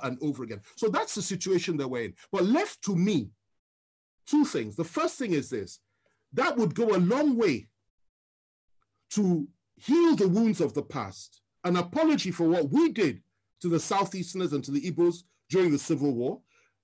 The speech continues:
Secondly, proper compensation and reparations for what we did to them. Thirdly, to now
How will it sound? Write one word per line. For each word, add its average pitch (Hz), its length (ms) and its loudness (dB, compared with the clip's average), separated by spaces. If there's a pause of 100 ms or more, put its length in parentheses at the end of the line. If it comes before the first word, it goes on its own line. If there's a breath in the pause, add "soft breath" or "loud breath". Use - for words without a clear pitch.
Secondly, 285 720 2 (340)
proper 294 440 0
compensation 160 1000 -2 (360)
and 160 120 2
reparations 180 580 0
for 156 80 -2
what 151 120 2
we 135 100 0
did 143 220 -2
to 139 100 -10
them. 147 260 -6 (600)
Thirdly, 220 720 0 (200)
to 180 120 0
now 240 400 2